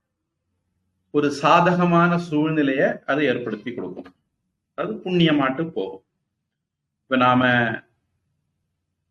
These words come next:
பேருந்துக்கு வேண்டி போய் நிக்கிறோம், நமக்கு தெரிஞ்சவங்க கார் கொண்டு வராங்க, "ஏய், எங்க போற? டவுனுக்கா போற? வா, இறக்கோ, கூட்டிட்டு போறேன்" அப்படின்ட்டு கூட்டிட்டு போயிடுறாங்க.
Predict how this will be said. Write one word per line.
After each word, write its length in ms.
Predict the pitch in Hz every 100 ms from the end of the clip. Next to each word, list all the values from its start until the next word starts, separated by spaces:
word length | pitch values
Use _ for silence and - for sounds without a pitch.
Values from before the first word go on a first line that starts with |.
| _ _ _ _ _ _ _ _ _ _ _ -
பேருந்துக்கு 800 | 139 139 135 127 123 120 120 113
வேண்டி 320 | 113 117 127
போய் 200 | 120 117
நிக்கிறோம், 680 | 110 104 107 107 107 - - _ _ _ _ _ _ _ _ _ _ _ _ 185 185 _ _ _ _ _ _ _ _
நமக்கு 380 | 123 131 127 135
தெரிஞ்சவங்க 460 | 135 135 123 120 123 117 95 - - _ _ _ _ _ _ - -
கார் 300 | - 120 123
கொண்டு 200 | 113 117
வராங்க, 500 | 110 110 107 104 104 _ _ _ _ _ _ _
"ஏய், 140 | 139
எங்க 160 | 160 165
போற? 160 | 160 147
டவுனுக்கா 320 | 147 160 160
போற? 160 | 143 131
வா, 140 | 135
இறக்கோ, 480 | 139 139 139 117 120
கூட்டிட்டு 240 | 131 131 123
போறேன்" 200 | 127 120
அப்படின்ட்டு 300 | 110 104 -
கூட்டிட்டு 240 | 120 117
போயிடுறாங்க. 420 | 110 101 92 85